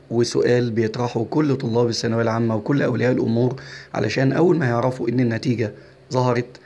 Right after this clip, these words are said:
طبعًا هيبقوا متوترين جدًا منتظرين النتيجة. علشان كده بنقول لكم على قناتنا إن شاء الله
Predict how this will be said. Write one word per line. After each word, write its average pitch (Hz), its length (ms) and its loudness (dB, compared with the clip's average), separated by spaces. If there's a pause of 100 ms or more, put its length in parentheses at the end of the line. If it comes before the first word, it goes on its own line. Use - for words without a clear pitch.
(280)
طبعًا 120 340 2
هيبقوا 117 360 0
متوترين 113 600 0
جدًا 120 300 0
منتظرين 110 960 0
النتيجة. 110 480 -2 (580)
علشان 117 280 -4
كده 143 200 2
بنقول 127 320 2
لكم 123 260 0 (160)
على 113 160 -2
قناتنا 160 520 -4
إن 113 100 -6
شاء 143 200 0
الله 135 320 0